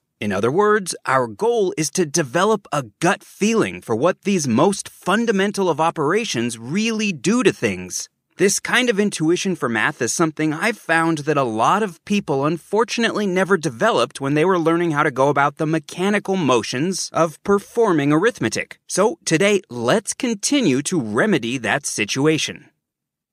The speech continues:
When we last talked about subtraction, we went into a lot of detail about how to best think about subtracting positive numbers.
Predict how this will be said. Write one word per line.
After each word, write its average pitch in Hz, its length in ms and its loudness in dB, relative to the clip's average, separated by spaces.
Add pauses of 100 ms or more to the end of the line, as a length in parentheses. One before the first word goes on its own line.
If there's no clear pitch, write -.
(180)
When 202 240 -2
we 226 100 0
last 175 560 -2
talked 156 300 -2
about 147 260 0
subtraction, 101 800 -4
we 143 120 0
went 233 240 0
into 175 280 0
a - 20 2
lot 143 400 0
of 165 180 -4
detail 117 460 -2
about 113 240 2
how 185 220 0
to 240 80 0
best 175 320 -2
think 156 240 -2
about 131 260 0
subtracting 120 880 -2
positive 170 500 0
numbers. - 560 -4